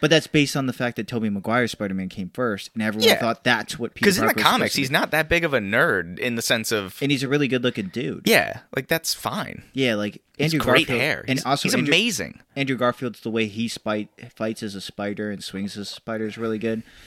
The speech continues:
Speaker 1: I think Tom Holland's is the best now. A lot of the issues, maybe moving forward, it's better, but, like,
Speaker 2: I, w-, I would say Tom Holland is the best overall Spider-Man.
Speaker 1: Yeah, I agree with that.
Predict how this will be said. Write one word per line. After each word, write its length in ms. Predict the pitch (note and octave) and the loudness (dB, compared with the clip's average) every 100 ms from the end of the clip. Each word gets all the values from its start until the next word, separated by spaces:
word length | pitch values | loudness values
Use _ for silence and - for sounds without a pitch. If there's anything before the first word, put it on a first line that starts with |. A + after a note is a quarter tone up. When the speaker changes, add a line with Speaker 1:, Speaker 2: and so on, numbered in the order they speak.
| - - | -8 -4
Speaker 1:
I 80 | |
think 180 | C3 C3+ | -2 -2
Tom 240 | - B2 A#2+ | -2 -2 -2
Holland's 360 | A#2 A2+ A2 | -2 -2 -4
is 140 | G#2 G2 | -6 -10
the 80 | |
best 300 | F2+ F2+ - | -8 -8 -6
now. 300 | A2 G#2+ A#2 - _ _ _ _ - _ _ C#3+ C3+ | -6 -4 -4 -8 _ _ _ _ -20 _ _ -20 -8
A 60 | A#2+ | -2
lot 240 | A#2+ B2 | 2 4
of 100 | B2+ | 2
the 200 | A#2 A2+ | 2 2
issues, 460 | A2 - B2 A#2 - | 2 0 -2 -4 -4
maybe 340 | C3+ D3 D#3 | 2 4 4
moving 340 | C#3 C3 A#2+ G#2+ | 2 0 0 -4
forward, 360 | G#2+ G#2+ A#2+ | -4 -2 0
it's 180 | A2+ - | -2 -6
better, 400 | A2 G#2 A#2+ B2+ - | -6 -4 -4 -6 -10
but, 180 | G2 | -10
like, 300 | G2 F#2 F2 - - - | -6 -8 -8 -16 -4 6
Speaker 2:
I, 80 | B2 | 8
w-, 160 | D3+ | 8
I 140 | C3+ C3+ | 8 6
would 160 | C#3+ | 6
say 140 | D3 C3 | 2 2
Tom 220 | C3 A2+ | 2 0
Holland 280 | A2+ G#2+ G#2+ | 0 0 -2
is 120 | G2 | -6
the 80 | F#2 | -4
best 380 | F#2 F#2+ - - | 0 0 -2 -4
overall 520 | F2+ F#2+ G2 F2 F2 E2+ | -6 -2 -2 0 0 -2
Spider-Man. 600 | - B1+ C2 A#1 C2 - _ D3+ | -4 -6 -6 -10 -12 -16 _ 2
Speaker 1:
Yeah, 200 | C3 F#2+ | 2 2
I 40 | |
agree 240 | G#2+ E2+ | -2 -4
with 80 | D2+ | -10
that. 160 | - | -12